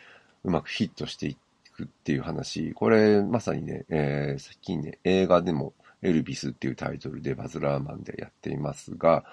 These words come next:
この映画の中でも、このパーカー大佐に注目をして、彼がどんな人物だったのかっていうのを、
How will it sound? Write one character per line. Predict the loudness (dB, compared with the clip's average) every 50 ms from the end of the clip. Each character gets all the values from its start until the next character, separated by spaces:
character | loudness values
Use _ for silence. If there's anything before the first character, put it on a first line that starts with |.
| -20 -20 -20 -20 -20 -20 _ _
こ | 0 2 4
の | 4 4 4
映 | 4 4 4 4
画 | 4 4
の | 4 4
中 | 2 2 2 4 4 4
で | 4 4
も、 | 4 4 4 4 4 2 2
こ | 0 0 0
の | 0
パ | -2 -2 -4 -2 -2 -2
ー | 0
カ | 4 4 4 4
ー | 4
大 | 0 -4 -6 -6 -6
佐 | -6 -6 -6 -6 -4 -2
に | -2 -2 -2
注 | -4 -2 -2 0 2
目 | 2 2 0 -2 -4 -6
を | -6 -6
し | -6 -6
て、 | -2 0 2 2 0 -2 _ -20 _ -2
彼 | 0 2 4 4
が | 4
ど | 4 6 6
ん | 6
な | 6 4 2
人 | 2 0 0 0
物 | -2 -4 -6 -6
だ | -6 -6
っ | -6 -6
た | -6 -6
の | -6 -6
か | -6 -6 -8 -8
っ |
て | -8 _ -10 -8
い | -8
う | -8
の | -8
を、 | -4 -2 0 0 0 -2